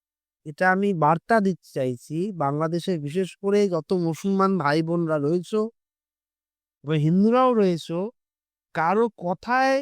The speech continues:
তোমরা ভায়োলেন্সই করো না, শান্ত হও আগে। আগে দেশের পরিস্থিতিটাকে বোঝো,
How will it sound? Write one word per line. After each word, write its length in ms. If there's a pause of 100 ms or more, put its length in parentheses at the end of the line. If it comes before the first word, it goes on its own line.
(180)
তোমরা 240
ভায়োলেন্সই 640
করো 240
না, 140 (680)
শান্ত 500 (140)
হও 220
আগে। 260 (1200)
আগে 180 (140)
দেশের 500 (320)
পরিস্থিতিটাকে 880
বোঝো, 440